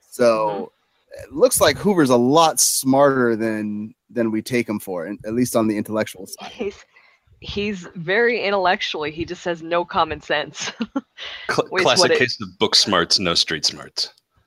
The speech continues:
Speaker 2: Exactly, yeah.
Speaker 1: Um,
Speaker 2: He can't, he doesn't, doesn't know how to read people.
Speaker 1: Mm-hmm.
Speaker 2: You know, he's just, he's an awkward book nerd.
Speaker 1: Well, what do you guys think he was looking at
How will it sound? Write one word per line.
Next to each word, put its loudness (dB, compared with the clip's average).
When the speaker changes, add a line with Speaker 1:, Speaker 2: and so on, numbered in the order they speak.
Speaker 2:
Exactly, 0
yeah. 2
Speaker 1:
Um, 4
Speaker 2:
He -4
can't, 0
he -4
doesn't, 0
doesn't 0
know 2
how 2
to -2
read -2
people. -2
Speaker 1:
Mm-hmm. -8
Speaker 2:
You -6
know, 0
he's -12
just, -4
he's -10
an 0
awkward 0
book 0
nerd. -2
Speaker 1:
Well, 4
what 4
do 6
you 8
guys 6
think 0
he -2
was -2
looking -4
at -16